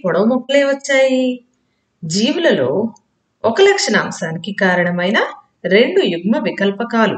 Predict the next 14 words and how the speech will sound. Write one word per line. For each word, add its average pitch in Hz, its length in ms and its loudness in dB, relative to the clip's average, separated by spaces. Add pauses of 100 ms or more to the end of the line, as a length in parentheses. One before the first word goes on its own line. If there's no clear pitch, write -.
(120)
లేదా 196 240 0 (200)
కారకాలు 202 560 0 (120)
ఉంటాయి. - 260 -8 (400)
ఇవి 233 160 2 (100)
రెండు 226 320 2 (400)
జతగా 214 340 0 (180)
జీవిలో 233 300 2
లక్షణాంశాన్ని 214 800 -2 (100)
నిర్ధారిస్తాయి. 196 640 -2 (760)
ఈ 339 40 0 (160)
యుగ్మ 220 260 0 (100)
వికల్పకాలు 262 640 2 (100)
లేదా 254 220 -2 (100)
కారకాలు 208 560 -2